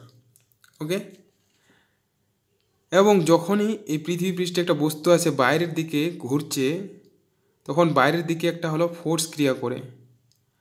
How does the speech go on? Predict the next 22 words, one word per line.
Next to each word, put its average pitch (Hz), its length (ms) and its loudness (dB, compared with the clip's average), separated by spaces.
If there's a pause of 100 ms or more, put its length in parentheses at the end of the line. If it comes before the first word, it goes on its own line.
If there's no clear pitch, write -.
(360)
ওকে? 175 200 2 (1800)
একটা 151 120 -4
সিউডো 175 320 4
ফোর্স 175 320 -4
ক্রিয়া 175 220 -2
করে, 160 240 -4 (1300)
হ্যাঁ, 175 320 0
সেন্ট্রিফিউগাল 170 880 2
ফোর্স 160 300 -2
বলি 151 200 0
যেটাকে 143 300 0
আমরা, 123 480 -8 (920)
বলি 170 180 4
কি 202 100 4
না? 131 400 -4 (1000)
এই - 60 -4
সেন্ট্রিফিউগাল 170 840 2
ফোর্স 160 300 0
কাজ 147 240 0
করে 147 280 0 (280)
এদিকে। 147 580 -2 (840)
আবার 170 360 4